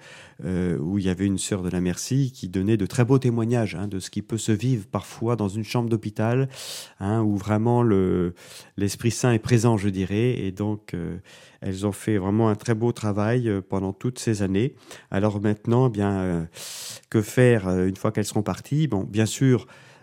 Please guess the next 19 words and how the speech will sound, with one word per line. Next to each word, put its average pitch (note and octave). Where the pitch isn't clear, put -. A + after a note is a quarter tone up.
euh, F2+
nous G#2
sommes A2
à G#2
la G2
recherche G2
d'une F2+
communauté G2
religieuse G#2
pour F#2+
les F#2
remplacer, G2+
mais B2+
il B2+
faut -
aussi, E3
et G2+
ça A2
je, F#2+